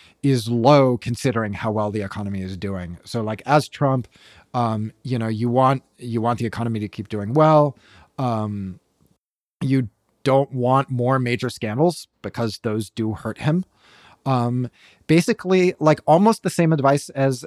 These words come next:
as I would give to the Democrats. It's like, get out of the way, shut up, and let the fact that people are happy about how things are going economically work for you.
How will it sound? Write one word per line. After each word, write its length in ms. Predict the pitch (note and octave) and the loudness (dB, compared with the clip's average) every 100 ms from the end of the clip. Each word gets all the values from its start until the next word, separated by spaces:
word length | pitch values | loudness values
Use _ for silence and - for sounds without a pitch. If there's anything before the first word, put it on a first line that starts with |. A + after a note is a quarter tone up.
| - | -4
as 180 | C3+ B2 | -2 0
I 140 | B2 | 0
would 180 | C#3 B2+ | 2 2
give 140 | C3 | 0
to 100 | - | -2
the 80 | A#2 | -4
Democrats. 480 | A#2+ E3 E3+ F2 E2 | -2 0 -2 -6 -10
It's 160 | G2+ A#2+ | -10 -6
like, 260 | A#2 - - | -6 -6 -6
get 160 | B2+ | 2
out 180 | F3 G3 | 4 4
of 140 | E3 | 4
the 80 | C3 | 0
way, 580 | G#2 A#2 C#3 C#2 D2+ G#2 _ _ _ | -2 -2 -2 -4 -14 -16 _ _ _
shut 400 | - - C#3 E3 | -12 -4 4 6
up, 400 | B2+ C3 - - _ _ _ _ D#3 | 6 2 -4 -16 _ _ _ _ -2
and 420 | C3+ B2+ A#2+ - _ | 0 0 -4 -12 _
let 260 | B2 C#3 D#3+ | -2 2 2
the 80 | D#3+ | 2
fact 200 | C#3+ - | 2 0
that 80 | A2+ | 0
people 200 | D3+ B2 | 2 2
are 60 | |
happy 400 | A2 - B2+ D3+ | 0 -2 0 2
about 240 | B2 A2+ F#2+ | 2 0 -2
how 140 | A#2 | -6
things 260 | A#2+ A#2 A2 | -4 -4 -4
are 80 | G#2 | -4
going 560 | A2 G#2+ G#2+ G2+ G2+ - | -2 -2 -2 -4 -6 -8
economically 880 | B2 G#2 C#3+ C#3+ - F#2 F2+ F2+ G2+ _ _ _ _ - | -8 -2 0 0 -2 -12 -10 -10 -12 _ _ _ _ -2
work 240 | C3 B2+ - | 0 0 2
for 260 | E3+ F#3 | 4 4
you. 400 | G2+ C2+ A1 - | 2 -6 -20 -20